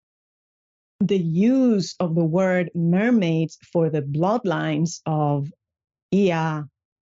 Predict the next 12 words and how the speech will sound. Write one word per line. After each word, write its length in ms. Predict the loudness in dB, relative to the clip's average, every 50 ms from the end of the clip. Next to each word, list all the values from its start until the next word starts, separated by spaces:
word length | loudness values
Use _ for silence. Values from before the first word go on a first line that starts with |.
| _ _ _ _ _
which 200 | -4 -4 -2 -2
is 120 | -2 0 2
the 100 | 0 0
dragon 680 | 0 0 -2 0 0 0 0 0 0 0 0 0 0
lineage, 720 | 0 0 0 0 -2 -2 -4 -6 -6 -8 -8 -8 -12 -14 _ -4
and 580 | -2 0 2 2 2 2 2 2 2 2 2 2
the, 840 | 2 0 2 2 2 2 2 2 0 0 0 0 0 -2 -2 -4 -6 -8 _ -6
let's 140 | -6 -6 -4
see, 340 | -4 -2 0 0 2 2 2
Lilith 480 | 2 4 4 4 4 4 2 0 -2 _ -6 -2
and 420 | 0 2 2 2 2 2 0 2
Inanna. 460 | 2 2 2 2 2 0 0 0 -2